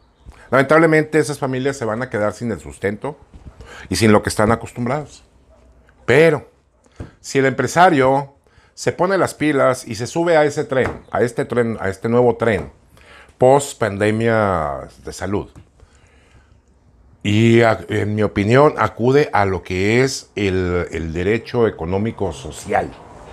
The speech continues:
pues le va a ir muy bien, Javier. ¿Por qué? Comprobado está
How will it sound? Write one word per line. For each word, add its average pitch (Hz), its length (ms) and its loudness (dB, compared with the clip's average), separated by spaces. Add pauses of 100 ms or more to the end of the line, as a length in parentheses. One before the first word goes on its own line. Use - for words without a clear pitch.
(1400)
pues 90 80 -2
le 90 80 4
va - 80 2
a 123 40 4
ir 123 80 0
muy 147 140 0
bien, 113 380 -4 (380)
Javier. 101 240 -4 (1200)
¿Por - 200 2
qué? 143 440 4 (200)
Comprobado 143 580 4
está 135 520 0